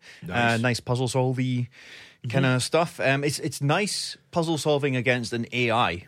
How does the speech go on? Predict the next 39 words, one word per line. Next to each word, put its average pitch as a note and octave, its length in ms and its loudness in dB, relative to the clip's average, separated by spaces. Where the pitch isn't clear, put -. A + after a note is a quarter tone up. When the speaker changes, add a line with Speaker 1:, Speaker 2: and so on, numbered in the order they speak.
Speaker 2:
which G#2+ 180 -6
I, A2 200 4
I - 20 -4
quite A2+ 260 0
enjoyed. G#2+ 500 0
There A#2+ 80 -2
was A2+ 140 -2
a, A2+ 180 2
a A#2+ 80 -2
moment B2 520 0
where A2+ 460 2
the A2 80 -4
big A#2 280 0
bird A2+ 340 0
dog G#2 320 2
cat - 340 -2
Speaker 1:
Trico. D3+ 380 -6
Speaker 2:
thing, A2 240 -2
Speaker 1:
<laughs> D#3+ 160 0
Speaker 2:
um, A#2 460 2
yeah, D3+ 320 2
didn't, E3 340 0
didn't D#3 320 0
want C3+ 300 -2
to A#2+ 60 -6
do, A2+ 440 0
didn't C3+ 180 2
want B2 140 0
to G#2+ 60 -8
follow G#2+ 360 0
me F#2 120 -4
basically F#2 280 -4
Speaker 1:
Okay. F2 80 -4
Speaker 2:
for, G2 240 -6
for A2+ 160 -6
reasons G2+ 340 -6
that F2+ 140 -10
I G2+ 60 -6
won't G#2 200 -4